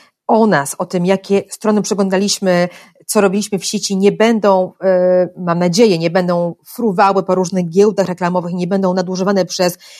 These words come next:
jak to sobie nazwaliśmy, mm, tutaj, mm, kolokwialnie szemrane różne podmioty, to jest zmiana na plus, tego nikt nie neguje. Natomiast, y, można,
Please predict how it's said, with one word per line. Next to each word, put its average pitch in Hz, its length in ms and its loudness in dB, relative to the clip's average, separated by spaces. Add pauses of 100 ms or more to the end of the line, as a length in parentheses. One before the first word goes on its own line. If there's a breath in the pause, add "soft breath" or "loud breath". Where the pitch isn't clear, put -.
(320 loud breath)
jak 196 200 2
to 202 100 0
sobie 190 180 -2
nazwaliśmy, 185 520 0
mm, 180 360 -2
tutaj, 180 380 0
mm, 175 600 -8 (480)
kolokwialnie 180 840 0
szemrane 185 560 0
różne 180 280 -4
podmioty, 180 500 -4
to 220 220 0
jest 202 280 0
zmiana 196 280 -2
na 190 100 -2
plus, 196 340 -2
tego 185 220 -4
nikt 196 220 -6
nie 202 80 -4
neguje. 175 440 -2 (460 loud breath)
Natomiast, 233 640 0
y, - 40 -18 (400)
można, 208 720 2